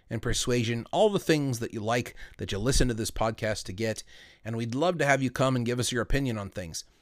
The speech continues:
If you're a scholar attending or a teacher attending, come on down and tell us what you saw. If you're just in the Salt Lake City area and you want to talk about debate, speech, argumentation, come by. We'd love to have you on the show. We will probably be doing the show from the bar in the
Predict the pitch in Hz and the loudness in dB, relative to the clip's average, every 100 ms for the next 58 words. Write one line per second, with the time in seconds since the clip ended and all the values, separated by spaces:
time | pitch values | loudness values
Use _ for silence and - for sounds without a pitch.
0 | _ _ _ _ - 175 180 127 - 147 | _ _ _ _ -2 2 4 2 2 4
1 | 175 190 175 180 196 214 165 101 - 165 | 4 4 2 0 0 -2 -6 -4 -2 -2
2 | - 160 - 170 180 175 170 196 196 196 | 0 -2 2 2 2 -2 -2 -2 0 0
3 | 180 - 196 165 185 180 175 156 - - | 0 0 0 0 -4 -4 -2 -2 -4 -8
4 | - - - - 131 165 185 - 196 170 | -14 -20 -16 -4 2 4 4 2 2 2
5 | 196 175 165 151 165 156 143 185 226 175 | 2 2 0 2 2 2 4 2 2 -2
6 | 117 123 - 123 117 104 101 233 - - | -4 -4 -2 0 -2 -2 0 0 -2 -16
7 | - - - - 180 - - 143 143 123 | -20 -10 -6 -2 -2 0 0 0 0 -2
8 | 131 135 147 151 - - _ - 151 147 | -2 -2 -2 -6 -10 -20 _ -4 0 2
9 | 127 104 98 104 135 135 127 123 117 110 | 2 0 -4 0 0 2 2 2 -2 -2
10 | - 117 76 - - _ _ _ _ _ | 0 0 -2 -8 -16 _ _ _ _ _
11 | _ _ _ _ _ _ _ _ _ - | _ _ _ _ _ _ _ _ _ -2
12 | 117 - 170 190 147 135 147 127 - 202 | 0 4 4 4 2 2 0 -2 2 2
13 | 175 127 120 180 160 123 | 0 -4 -2 -2 -2 -4